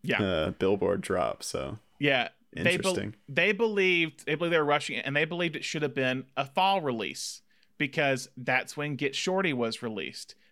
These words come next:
Speaker 1: because the competition isn't as fierce. And they're like, "Why are we doing, we're, like, the whole idea was to recreate the success of Get Shorty. Why are we all of a sudden now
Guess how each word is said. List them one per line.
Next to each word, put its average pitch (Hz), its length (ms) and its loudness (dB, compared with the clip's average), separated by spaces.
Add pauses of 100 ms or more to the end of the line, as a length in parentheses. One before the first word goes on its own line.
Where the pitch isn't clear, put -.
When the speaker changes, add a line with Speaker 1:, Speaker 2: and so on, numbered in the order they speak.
Speaker 1:
because 131 260 -2
the - 80 -10
competition 143 920 0 (380)
isn't 139 260 0
as 143 180 -6
fierce. 196 500 -2
And 143 100 -6
they're 139 120 2
like, 131 140 2 (100)
"Why 139 240 2
are 170 100 2
we 160 140 2
doing, 175 180 -2
we're, 151 140 2 (100)
like, 139 140 0
the 151 80 2
whole 180 140 8
idea 170 340 4
was 151 140 2
to 147 100 0
recreate 143 460 0
the 131 40 -14
success 135 340 -2
of 120 120 -14
Get 127 120 -2
Shorty. 123 580 2 (400)
Why 139 280 4
are 165 80 4
we 156 80 2
all 151 140 6
of 151 60 4
a 139 40 -4
sudden 135 260 0
now 131 520 2